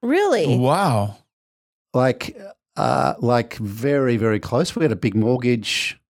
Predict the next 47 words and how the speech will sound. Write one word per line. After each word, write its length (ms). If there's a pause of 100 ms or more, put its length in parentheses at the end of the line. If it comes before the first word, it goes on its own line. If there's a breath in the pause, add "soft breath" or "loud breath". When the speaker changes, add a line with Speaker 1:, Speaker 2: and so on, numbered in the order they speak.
Speaker 3:
Uh, 500
my, 360
my 160
wife 340
wasn't 280
working. 340
She 180
was 140
caring 340
for 160
our, 260 (500 loud breath)
our 100
two 260
children. 420
There, 120
there's 240
five 460
now. 300 (580 loud breath)
Uh, 240
but 400
<laughs> 280
in 100
those 280
days, 280
there 140
was, 180
there 180
was 160
two. 360 (360 loud breath)
And 80
of 80
course, 180
that 160
was 140
causing 360
a 60
bit 140
of 80
concern 460
with 160
her. 280
She 100
thought, 220
"Wow, 280
you 100
know, 220
I've, 200